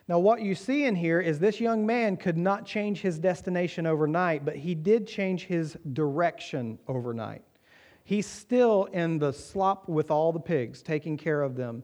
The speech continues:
But he made a decision that from this point forward, in the midst of this muck and smelly pig pen, I'm going to change my direction. So just picture you're in the middle of this pig pen. You're not at home where the luxuries of home are,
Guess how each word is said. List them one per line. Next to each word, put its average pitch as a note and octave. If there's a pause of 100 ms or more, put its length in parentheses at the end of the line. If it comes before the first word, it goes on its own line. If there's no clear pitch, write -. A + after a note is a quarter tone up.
(320)
But D#3+
he E3+
made G#3
a G3+
decision F3
that D3
from D3+
this G3
point A#3+
forward, F3+
in D#3+
the D3
midst F#3+
of E3+
this D#3
muck F#3+
and D#3+
smelly G3+
pig G#3
pen, D3 (340)
I'm E3+
going F3
to D3
change G3
my D#3+
direction. D#3
So E3+
just G3
picture F#3 (240)
you're D#3+
in D#3
the D3+
middle F3+
of G#3+
this A3+
pig G#3
pen. D#3+ (420)
You're D#3+
not G#3
at B3
home G3+ (200)
where D#3+
the D#3
luxuries F#3+
of G#3+
home G#3+
are, B2+